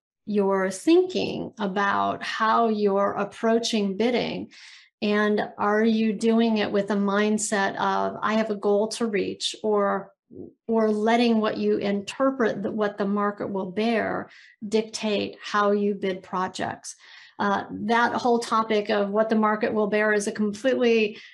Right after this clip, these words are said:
uh, different subject that, that I think would be good for us to go into at some point. But what I want to invite you to do is that,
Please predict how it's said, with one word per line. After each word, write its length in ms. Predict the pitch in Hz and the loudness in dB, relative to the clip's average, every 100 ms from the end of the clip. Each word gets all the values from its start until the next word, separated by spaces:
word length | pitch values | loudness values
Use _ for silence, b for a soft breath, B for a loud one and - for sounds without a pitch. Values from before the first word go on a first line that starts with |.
| B | B
uh, 200 | 208 196 | -2 0
different 460 | 247 214 262 294 269 | 0 0 2 4 4
subject 420 | 233 196 208 208 | 2 0 0 0
that, 240 | 220 - - | -2 -2 -6
that 300 | 214 208 208 | -4 0 2
I 120 | 208 | 2
think 180 | 202 240 | 0 2
would 140 | 220 202 | 2 0
be 120 | 208 | 0
good 200 | 233 240 | 0 0
for 160 | 226 | 0
us 220 | 196 196 - | 0 -2 -2
to 120 | 214 | -2
go 260 | 208 226 | 2 4
into 320 | 294 285 220 202 | 4 2 2 0
at 160 | 190 | 0
some 240 | - 202 202 | 0 -2 -2
point. 420 | 226 208 208 226 | 0 0 0 -2
But 120 | 220 | 0
what 140 | 220 | 2
I 100 | 214 | 2
want 320 | 208 214 247 254 | 2 2 2 4
to 100 | 240 | 4
invite 340 | 214 208 202 | 4 4 2
you 220 | 220 226 | 2 2
to 100 | 247 | 2
do 300 | 240 214 202 | 2 2 0
is 300 | 196 202 190 | 0 -2 -4
that, 340 | 196 196 196 | -4 -2 -2